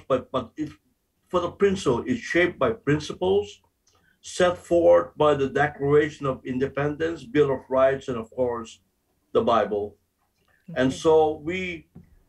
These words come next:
Speaker 1: uh, we, we do have, uh, we consider it the three pillars of the party, which is one, integrity. We believe that, uh, uh, um,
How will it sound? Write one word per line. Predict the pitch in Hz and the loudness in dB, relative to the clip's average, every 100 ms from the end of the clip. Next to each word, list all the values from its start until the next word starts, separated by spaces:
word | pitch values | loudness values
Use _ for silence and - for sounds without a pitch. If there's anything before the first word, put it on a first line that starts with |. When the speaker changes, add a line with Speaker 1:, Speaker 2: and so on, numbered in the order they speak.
| - | -6
Speaker 1:
uh, | 151 151 147 | 0 2 2
we, | 151 180 175 175 | 0 -2 -2 -6
we | 151 165 | -4 -4
do | 160 190 | -2 0
have, | 175 160 170 160 156 - | 0 2 4 4 2 0
uh, | 139 131 127 117 - _ _ - | 2 4 2 0 -8 _ _ -10
we | 147 | -8
consider | 147 139 131 165 160 147 | -4 -4 -4 -4 -2 0
it | 151 151 139 | 0 -2 0
the | 131 123 | 0 0
three | - 165 160 147 - | -6 -2 -2 -4 -6
pillars | 214 185 120 107 123 - - _ _ _ _ - | -2 0 0 -4 -8 -10 -20 _ _ _ _ -6
of | 139 135 135 - - | 0 2 2 -4 -10
the | 117 | -8
party, | - 113 107 - 135 | -2 0 0 -4 -6
which | 143 151 147 | -4 -4 -4
is | 143 131 - - _ | -4 -6 -14 -20 _
one, | 120 131 135 143 127 | -2 2 2 0 -4
integrity. | 123 120 127 113 107 120 143 175 196 _ _ _ _ _ - | -6 -4 -4 -4 -4 -8 -4 -6 -6 _ _ _ _ _ 0
We | 131 | 2
believe | 131 139 151 143 117 | 4 4 4 4 2
that, | 135 131 127 - | 4 4 2 -2
uh, | 131 127 127 | 2 4 2
uh, | 127 123 120 120 | 0 -2 -4 -8
um, | 120 123 117 117 | -4 -4 -4 -8